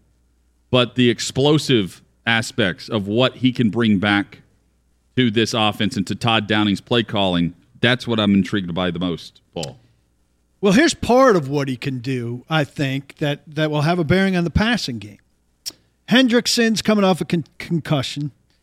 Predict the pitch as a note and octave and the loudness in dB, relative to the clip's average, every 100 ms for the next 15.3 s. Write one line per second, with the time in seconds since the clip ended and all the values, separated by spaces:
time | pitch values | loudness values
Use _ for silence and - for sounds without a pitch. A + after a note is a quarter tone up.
0 | _ _ - D#3+ D#3 D3+ - F3 G3+ G#3 | _ _ -10 -6 -4 -4 -6 0 2 4
1 | G3+ E3 - E3 G3+ G#3 F3 E3 E3+ - | 4 2 0 2 4 2 2 2 0 2
2 | E3 D#3 D3+ D3+ C#3 B2+ - C3+ B2+ A#2+ | 2 2 2 2 0 -2 0 0 -2 -4
3 | C3 - D3+ D3 C#3 C3+ C3+ D3+ C#3 B2+ | -10 -4 0 0 0 -2 -4 -2 -2 -2
4 | - C#3 C#3+ C3+ - G#2+ - - _ _ | -10 -6 -4 -2 -6 -14 -18 -20 _ _
5 | _ _ F3+ F#3+ G3 - B3+ C4+ A#3+ C#3+ | _ _ 0 2 2 2 2 4 2 0
6 | - G3+ E3+ D#3 G#3+ G#3 F3 D3+ F3 D#3+ | -4 -2 0 2 2 4 2 2 2 2
7 | D3+ A3+ A#3+ F3+ D#3+ C#3 E3 D#3 D3 D#3+ | 4 4 4 2 0 0 0 0 2 2
8 | B2 A#2+ - _ - D#3 D#3 C#3 D#3 D3+ | 0 -4 -12 _ -4 0 0 0 2 2
9 | D#3 D#3 - _ - D3+ C#3+ D#3+ - - | 2 2 -2 _ -4 -2 0 -2 -8 -20
10 | _ _ _ _ D3 D3 E3 E3 C#3+ D#3 | _ _ _ _ -10 -2 0 0 0 2
11 | D3 C#3 A#2+ A#2+ E3+ D#3+ D3 D3+ D#3+ C#3 | 0 -2 -6 -2 2 2 0 -2 -2 -4
12 | - C#3+ C3+ C3+ C3+ C#3+ C3+ C3 D3 C#3+ | -8 -6 -2 -2 -2 -4 -4 -2 0 2
13 | C3+ B2 C3 D3 D3+ C3 B2+ B2+ B2+ C3+ | 2 0 0 2 2 2 0 -2 -4 -2
14 | C3 C3 C#3+ D3 - B2 - - D#3 G#2 | -2 0 0 -2 -4 -4 -4 -2 -2 -2
15 | A2 - - | -8 -12 -20